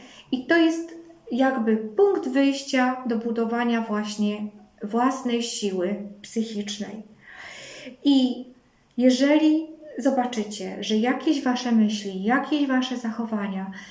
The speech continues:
mają na was destrukcyjny wpływ, rozprawcie się z nimi. Zastanówcie się, co zrobić, żeby je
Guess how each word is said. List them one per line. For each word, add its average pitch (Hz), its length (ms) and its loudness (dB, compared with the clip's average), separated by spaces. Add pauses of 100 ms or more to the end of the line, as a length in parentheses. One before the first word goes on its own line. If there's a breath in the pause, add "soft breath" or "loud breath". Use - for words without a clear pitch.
(120 loud breath)
mają 254 360 6
na 240 80 -2
was 233 280 -2
destrukcyjny 302 880 0
wpływ, 214 460 -2 (400 loud breath)
rozprawcie 277 680 -2
się 180 160 -6
z 175 120 -8
nimi. 170 380 -12 (500 loud breath)
Zastanówcie 285 800 2
się, 240 140 -2 (140)
co 311 180 4
zrobić, 254 680 -2
żeby 233 280 0
je 220 340 2